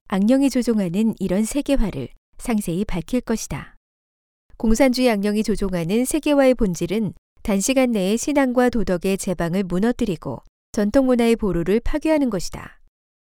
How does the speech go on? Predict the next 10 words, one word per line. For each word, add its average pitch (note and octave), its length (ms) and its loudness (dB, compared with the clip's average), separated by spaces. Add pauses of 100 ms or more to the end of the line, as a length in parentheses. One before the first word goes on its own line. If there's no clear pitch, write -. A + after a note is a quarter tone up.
(200)
이 G#3 160 2
신앙과 A#3+ 520 2
전통 A#3 400 0
문화는 F#3+ 480 -2 (220)
인류가 A#3+ 340 4
생존하고 G#3 760 0
신의 C4+ 280 2
구원을 A#3+ 440 2
받는 F3 340 -2
데 F3 180 -2